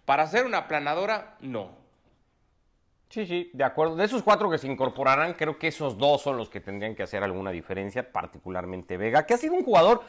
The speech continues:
Speaker 2: la verdad, también muy inconsistente con Chivas, ¿no? O sea, lo que le vimos en la Olímpica, ese nivel no se lo habíamos visto en Guadalajara. Mucho va a depender qué tanto se atreva Vucetich. El otro día lo estábamos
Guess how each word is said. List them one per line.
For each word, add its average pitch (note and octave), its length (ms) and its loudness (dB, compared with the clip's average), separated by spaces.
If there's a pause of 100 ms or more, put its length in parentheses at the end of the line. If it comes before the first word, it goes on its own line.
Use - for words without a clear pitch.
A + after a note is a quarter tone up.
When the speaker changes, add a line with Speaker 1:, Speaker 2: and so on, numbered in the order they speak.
(320)
Speaker 2:
la C#3+ 220 4
verdad, C3+ 240 4
también G3 260 2
muy G#3 160 2
inconsistente B2+ 880 -2
con F#2 200 -12
Chivas, B2 360 -4
¿no? C3+ 160 -4
O E3 60 -4
sea, B2+ 120 0
lo A#2+ 160 0
que C3 120 -4
le B2 100 0
vimos F3 320 -2
en C#3 80 0
la A#2 80 0
Olímpica, C#3+ 720 -2
ese - 240 -12
nivel C#3 380 -4
no C#3+ 160 -2
se D#3+ 160 -8
lo C3+ 100 -4
habíamos A#2+ 380 -4
visto C3 180 -12
en C3 140 -8
Guadalajara. C#3 560 2
Mucho G3 340 2
va A3 80 8
a G#3+ 40 6
depender F#3 440 -2
qué G3+ 80 -4
tanto F#3 320 -4
se - 80 -4
atreva D#3 400 -2
Vucetich. D#3+ 480 -8
El E3 80 -2
otro E3 160 -4
día E3+ 100 2
lo D#3+ 80 0
estábamos D3+ 460 2